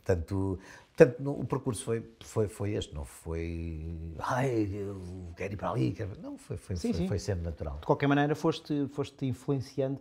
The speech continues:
Speaker 2: pelo
Speaker 1: Foi.
Speaker 2: próprio, pela própria arte em si, não é?
Speaker 1: Sim, sim, sim,
Speaker 2: Que é,
Speaker 1: sim.
Speaker 2: que é
Speaker 1: Claro
Speaker 2: também
Speaker 1: que
Speaker 2: uma
Speaker 1: sim.
Speaker 2: forma muito honesta de,
Speaker 1: Ah,
Speaker 2: de
Speaker 1: claro.
Speaker 2: paixão.
Speaker 1: Sim, claro que
Speaker 2: Porque
Speaker 1: sim.
Speaker 2: muitas vezes nós somos crianças e é-nos incutido, é cantor,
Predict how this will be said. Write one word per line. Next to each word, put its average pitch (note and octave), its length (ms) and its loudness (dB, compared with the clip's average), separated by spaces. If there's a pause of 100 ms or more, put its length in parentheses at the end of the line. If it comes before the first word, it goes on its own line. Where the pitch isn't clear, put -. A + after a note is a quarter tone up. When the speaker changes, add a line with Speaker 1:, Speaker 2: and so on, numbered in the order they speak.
(100)
Speaker 2:
pelo C#3+ 220 2
Speaker 1:
Foi. D#3 160 10
Speaker 2:
próprio, D#3 280 8
pela D3+ 80 2
própria D3+ 380 4
arte D3+ 200 4
em D3+ 40 -2
si, D3+ 220 -2
não A#2 120 2
é? A#2 100 -2
Speaker 1:
Sim, B2+ 160 8
sim, F#2 160 2
sim, D#2+ 100 -6
Speaker 2:
Que C#3 60 0
é, C3 160 0
Speaker 1:
sim. - 0 -
Speaker 2:
que - 200 -8
é - 40 -2
Speaker 1:
Claro - 140 4
Speaker 2:
também C#3 100 2
Speaker 1:
que C#3+ 60 4
Speaker 2:
uma C#3 60 2
Speaker 1:
sim. - 60 -8
Speaker 2:
forma C#3 220 2
muito C#3+ 260 2
honesta C#3+ 380 0
de, C#3 360 -2
Speaker 1:
Ah, D#2+ 200 2
Speaker 2:
de C2 80 -12
Speaker 1:
claro. - 180 2
Speaker 2:
paixão. B2+ 480 -2
Speaker 1:
Sim, D2+ 320 -4
claro C#2 180 -8
que - 60 -16
Speaker 2:
Porque C3 140 -2
Speaker 1:
sim. D3+ 40 6
Speaker 2:
muitas C#3+ 160 4
vezes D#3+ 120 4
nós D#3+ 100 4
somos D3+ 220 -2
crianças D#3 440 0
e D#3 80 4
é-nos D3+ 160 2
incutido, D#3 400 -2
é F#3+ 120 0
cantor, D#3 800 6